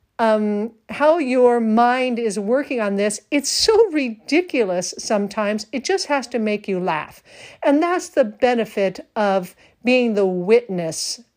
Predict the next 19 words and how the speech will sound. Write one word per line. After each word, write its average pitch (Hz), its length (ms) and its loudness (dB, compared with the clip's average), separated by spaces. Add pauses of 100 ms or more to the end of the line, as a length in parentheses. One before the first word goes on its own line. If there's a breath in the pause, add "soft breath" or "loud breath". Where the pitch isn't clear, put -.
(120)
of 190 200 2
your 190 160 2
life, 180 440 0
isn't 214 280 2
it? 151 200 -6 (120)
Of 214 240 2 (180 loud breath)
having 269 400 2
that 233 180 0
little 226 220 2
distance 208 640 0
where 208 320 2
you 226 320 0
are 214 300 2
observing 196 1120 -2 (240 loud breath)
your 214 240 4
feelings 208 800 -2
and 202 280 -2
your 180 240 0
thoughts - 640 -2